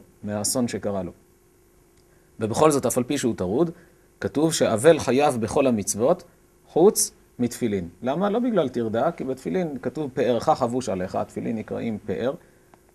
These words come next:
והאבל מתגולל בצער שלו, אז לכן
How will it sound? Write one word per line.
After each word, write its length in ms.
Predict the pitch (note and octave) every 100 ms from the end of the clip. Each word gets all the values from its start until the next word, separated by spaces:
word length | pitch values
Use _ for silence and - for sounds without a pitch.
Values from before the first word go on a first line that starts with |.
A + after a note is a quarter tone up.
| -
והאבל 800 | A2+ A2+ - A2 B2+ E3+ D3+ D3+ -
מתגולל 560 | B2 A#2 G#2 A#2+ D3 C3
בצער 420 | G#2 - D#3 C3
שלו, 380 | A2+ G#2 G2 A2 - _ _ _
אז 280 | A#2+ A2+ -
לכן 260 | B2+ D3+